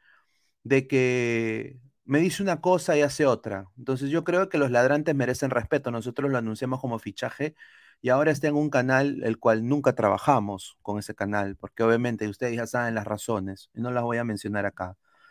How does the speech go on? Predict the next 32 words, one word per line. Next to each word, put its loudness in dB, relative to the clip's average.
Pero 8
obviamente 4
creo 4
que 2
los 6
ladrantes 6
merecen 2
respeto, 0
porque -6
si -6
nosotros -4
te -2
anunciamos, 0
desafortunadamente, 0
no, 6
ahora, 8
a 4
mí 4
él 2
me 0
dijo 2
una 2
cosa 2
ayer 6
y -4
yo 0
me 0
quedé 2
tranquilo, 2
pero, 2
oh 8
sorpresa, 2